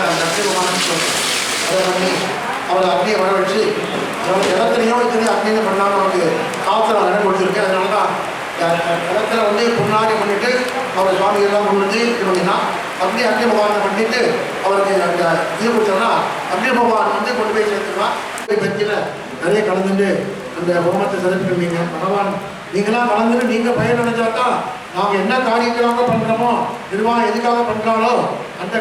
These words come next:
காரியம் பூர்த்தியாகும். லோகக்ஷேமத்துக்காகவும் பக்தார்கள் நல்லாகணும்னு தான்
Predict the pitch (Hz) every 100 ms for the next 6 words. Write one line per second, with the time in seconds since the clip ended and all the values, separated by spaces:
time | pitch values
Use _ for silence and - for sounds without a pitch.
0 | 214 226 240 233 - 240 - 185 175 -
1 | - - - - - 214 269 269 247 247
2 | 254 240 240 233 254 214 214 240 269 269
3 | 247 233 233 233 240 240 226 262 285